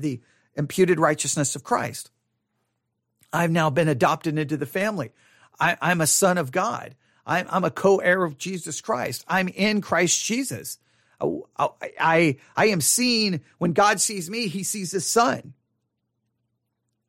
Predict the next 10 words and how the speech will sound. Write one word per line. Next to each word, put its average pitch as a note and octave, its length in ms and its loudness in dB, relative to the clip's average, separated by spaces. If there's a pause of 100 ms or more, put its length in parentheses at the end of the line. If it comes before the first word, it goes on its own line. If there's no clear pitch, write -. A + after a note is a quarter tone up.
(540)
That G#3+ 160 6
is F3+ 140 4
an G3+ 80 4
objective G#3 880 2 (460)
reality E3+ 800 4
that E3+ 200 0
is E3+ 260 0
irregardless G#3+ 800 2
to F#3 140 2
my, D#3 420 0